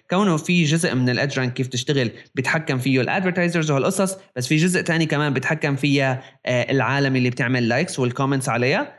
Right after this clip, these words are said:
يعني قد، قد ما كانت ما لها عالية المرتبة قديش مهم، بس كمان بيضل في لها أهمية،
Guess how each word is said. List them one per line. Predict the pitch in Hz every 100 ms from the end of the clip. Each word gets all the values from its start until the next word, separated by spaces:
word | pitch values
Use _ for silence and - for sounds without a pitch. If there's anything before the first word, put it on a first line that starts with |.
| -
يعني | 110 110 - _ _ -
قد، | 151 - -
قد | 160
ما | 170
كانت | 165 165 156 139
ما | 147
لها | 156
عالية | 139 135 160 135 131 -
المرتبة | 127 151 202 139 127 120 -
قديش | 120 143 143 -
مهم، | 127 139 247 190 - - -
بس | 143
كمان | 147 165 156
بيضل | 135 139
في | 131 135
لها | 127 - 123
أهمية، | 123 196 214 170 -